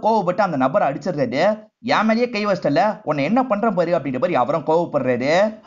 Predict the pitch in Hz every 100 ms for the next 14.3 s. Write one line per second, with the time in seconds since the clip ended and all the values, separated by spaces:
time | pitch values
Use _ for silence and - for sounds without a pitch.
0 | - 262 302 302 240 247 196 220 254 240
1 | 233 214 226 208 185 175 180 123 - 220
2 | 269 254 220 202 180 165 185 165 151 135
3 | 135 214 - 185 208 180 160 170 131 135
4 | 151 135 120 170 214 - 143 170 214 214
5 | 208 254 208 185 160 156 - 135 127 180
6 | 220 - _ - 254 254 269 269 262 214
7 | 196 214 190 165 135 143 202 151 - 160
8 | 156 156 233 277 208 180 175 147 143 170
9 | 127 - 175 240 226 165 196 208 180 175
10 | 143 131 165 170 131 123 117 160 233 233
11 | - _ 196 262 294 233 196 202 233 190
12 | 170 202 160 143 170 180 160 156 151 165
13 | 131 156 135 143 147 139 143 123 113 147
14 | 220 233